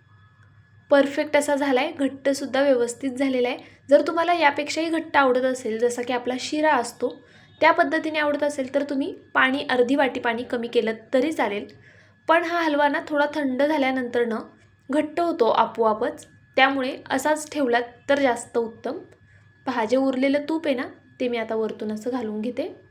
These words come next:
मस्त असा पहा,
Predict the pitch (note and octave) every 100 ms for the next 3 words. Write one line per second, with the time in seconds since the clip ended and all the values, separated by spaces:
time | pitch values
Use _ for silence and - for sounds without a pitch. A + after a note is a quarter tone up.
0 | _ _ _ _ _ _ _ _ _ _
1 | - _ _ _ C4 B3 - B3+ A#3 A#3+
2 | A#3+ B3